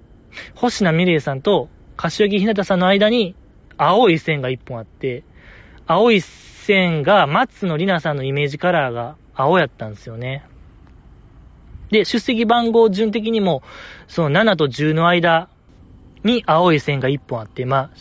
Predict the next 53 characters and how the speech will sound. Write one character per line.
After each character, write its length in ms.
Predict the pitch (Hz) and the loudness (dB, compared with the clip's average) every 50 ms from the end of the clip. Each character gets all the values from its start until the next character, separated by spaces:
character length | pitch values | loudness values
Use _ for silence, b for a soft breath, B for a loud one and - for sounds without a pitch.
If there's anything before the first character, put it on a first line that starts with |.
| - - - | -20 -6 -2
松 220 | 185 190 175 160 | 0 0 0 0
野 80 | 175 156 | -2 -2
里 80 | 151 180 | 0 2
奈 140 | 190 165 | 2 2
さ 100 | - 156 | 0 0
ん 20 | 139 | -2
が 100 | 127 113 | -2 -4
九 300 | - - 233 233 196 165 | -4 0 0 2 4 4
番 240 | 151 135 127 120 117 | 2 2 0 -2 -6
や 80 | 113 | -10
っ 20 | - | -12
た 140 | - 123 | -12 -10
か 120 | 120 127 123 | -8 -4 -2
ら、 220 | 123 123 120 123 - B B B B B B B B B B B B B B B B B B B B B B B B B B - - - - | -2 -2 -2 -4 -8 B B B B B B B B B B B B B B B B B B B B B B B B B B -20 -20 -12 -8
え 140 | 131 131 131 | -6 -4 -4
ー、 20 | 127 | -4
や 40 | |
っ 40 | 120 | -4
ぱ 80 | 123 117 | -6 -6
そ 180 | - - 156 | -6 -6 -4
こ 180 | - - 180 196 | -2 0 0 2
の 100 | 185 175 | 2 2
計 340 | - - 170 160 - 185 180 | 2 0 0 0 2 2 2
ら 100 | 185 185 | 4 2
い 40 | 175 | 2
も 80 | 165 | 2
良 120 | 160 165 - | 0 0 0
か 120 | 190 180 | 0 -2
っ 40 | 165 | -2
た 140 | - 160 147 | -2 -2 -4
で 100 | 135 120 | -4 -4
す 120 | - 139 | -6 -8
ね。 540 | 135 139 147 151 156 156 156 160 165 147 B B B B B B B - - - - - - - - - - - - - - - - - - - - - - 147 | -6 -4 -4 -2 -2 -2 -2 -4 -4 -6 B B B B B B B -20 -20 -20 -20 -20 -20 -20 -20 -20 -20 -20 -20 -20 -20 -20 -20 -20 -20 -20 -20 -14 -8 -6
う 220 | 135 135 139 135 | -4 -2 -2 -2
ん、 40 | 135 | -2
粋 280 | 143 143 - - 175 175 | -2 -4 -4 -4 -2 0
で 140 | 165 156 139 | 2 2 2
し 80 | - | 0
た 100 | - 135 | -2 -4
ね。 220 | 131 131 135 131 120 | -4 -4 -4 -6 -6
フ 140 | - - | -6 -4
ァ 100 | 135 135 | -4 -4
ー 40 | 131 | -4
ス 20 | - | -4
ト 60 | 135 135 | -4 -2
テ 100 | 147 151 | -2 -2
イ 80 | 147 | -2
ク 100 | - - | 0 2
は 60 | 185 | 2
粋 220 | 160 151 - 156 147 | 2 2 0 -2 -2
で 100 | 151 135 | -2 -2
し 120 | - - | -4 -4
た。 240 | - 139 120 - | -6 -6 -6 -6